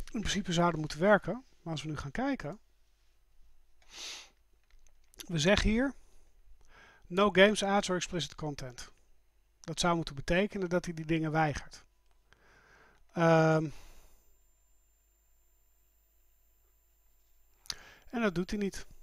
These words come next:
Dus we zetten hem gewoon weer even op none. En dan gaan we het anders doen. Ik zit even te denken of we,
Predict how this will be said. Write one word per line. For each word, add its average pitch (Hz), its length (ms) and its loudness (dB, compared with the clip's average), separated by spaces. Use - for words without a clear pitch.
Dus 156 160 -12
we 165 60 -6
zetten 165 220 -4
hem 143 80 -12
gewoon 156 160 -6
weer 143 140 -8
even 139 160 -10
op - 80 -14
none. 175 260 -2
En 175 100 -12
dan 160 60 -8
gaan 156 120 -6
we 151 60 -8
het 143 80 -14
anders 135 280 -14
doen. 139 180 -18
Ik - 60 -14
zit - 140 -10
even 143 220 -2
te 147 80 -6
denken 135 260 -10
of 139 180 -12
we, 160 140 -16